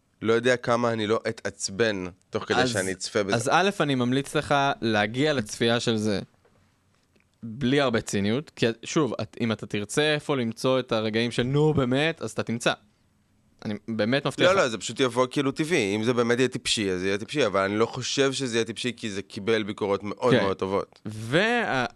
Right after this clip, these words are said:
Speaker 2: מה שאני מאוד מאוד אוהב בזה, זה ש-, ב-, באופן הכי מגוחך שיש, באמת, ב-, במובן מסוים זה עוזר לי להתפקס.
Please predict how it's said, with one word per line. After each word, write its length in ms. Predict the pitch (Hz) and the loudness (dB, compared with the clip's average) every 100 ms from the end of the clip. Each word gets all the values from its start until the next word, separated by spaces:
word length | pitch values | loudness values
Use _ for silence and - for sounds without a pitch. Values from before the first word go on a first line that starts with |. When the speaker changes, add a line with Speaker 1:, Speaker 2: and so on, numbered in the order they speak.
| 104 | -2
Speaker 2:
מה 160 | 117 139 | 0 0
שאני 300 | 160 143 156 | 0 0 0
מאוד 420 | 156 143 151 170 | 0 2 2 0
מאוד 300 | 139 131 123 | 0 0 0
אוהב 280 | 110 131 160 | 0 0 -2
בזה, 300 | 170 180 185 - _ _ _ _ _ _ _ _ _ | -2 0 -2 -6 _ _ _ _ _ _ _ _ _
זה 280 | 110 104 104 | -8 -4 -2
ש-, 180 | - 107 104 101 98 - _ _ _ 107 131 - _ - | -2 0 0 0 -2 -6 _ _ _ -14 -14 -14 _ -16
ב-, 320 | 104 110 98 98 | -10 -2 -2 0
באופן 360 | 107 127 170 131 | 2 2 0 0
הכי 180 | - | 0
מגוחך 460 | 143 127 110 120 117 | 0 0 0 -2 -2
שיש, 400 | 117 110 160 - | -2 0 -2 -2
באמת, 420 | 110 107 135 156 | -4 0 -2 0
ב-, 100 | 123 107 - - _ | -2 -2 -6 -18 _
במובן 500 | 113 117 110 117 175 | -8 -4 -2 0 2
מסוים 360 | 196 - 143 147 | 0 0 0 0
זה 120 | 127 | 0
עוזר 360 | 104 101 127 123 | -2 0 2 2
לי 140 | 120 | 0
להתפקס. 720 | 117 104 - - - - - | 0 -2 -6 -8 -8 -8 -14